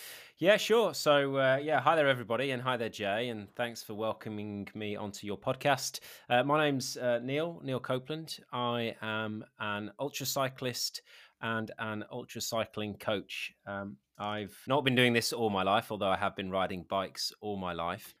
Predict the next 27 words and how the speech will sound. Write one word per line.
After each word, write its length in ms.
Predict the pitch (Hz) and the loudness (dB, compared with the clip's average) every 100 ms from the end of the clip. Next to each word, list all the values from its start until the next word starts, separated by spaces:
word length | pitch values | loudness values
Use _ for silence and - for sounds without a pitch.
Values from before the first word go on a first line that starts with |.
| _ | _
Uh, 400 | - 92 90 92 - | -4 -2 0 -2 -2
I 760 | 101 101 104 101 95 92 90 90 | -2 -2 -2 -2 -2 -2 -4 -8
spent 280 | - - 95 | -8 -6 -2
most 260 | 98 107 | -2 -2
of 60 | 107 | -2
my 220 | 92 90 - | 0 -2 -4
career 300 | - 92 90 | -8 -4 -4
working 320 | 90 92 95 | -4 -6 -8
as 100 | 90 | -10
a 40 | 98 | -6
management 360 | 92 90 90 | -8 -6 -10
consultant 760 | - 90 - 98 - 90 - - _ | -10 -10 -8 -8 -8 -10 -10 -14 _
and 560 | 90 87 90 92 90 87 - - | -8 -8 -8 -8 -8 -8 -12 -12
was 460 | 92 92 87 82 - | -8 -6 -6 -6 -6
working 300 | 98 95 90 | -6 -6 -2
out 120 | 90 | -2
in 100 | 85 | -4
Dubai, 580 | 80 92 92 92 90 87 | -8 -2 2 4 2 0
uh, 180 | 85 90 - | -4 -6 -2
back 280 | 92 90 - | -2 -4 -6
at 160 | 104 87 | -10 -6
the 460 | 95 95 92 90 85 _ _ _ | -4 -2 -2 -4 -10 _ _ _
kind 180 | - 98 | -6 -4
of 80 | 80 | -2
early 260 | - 110 101 | -2 -2 -2
twenty 300 | 92 - 101 | -4 -6 -6
sixteen 920 | 92 - - - 113 104 101 95 92 | -6 -8 -8 -8 -4 -2 -2 -2 -4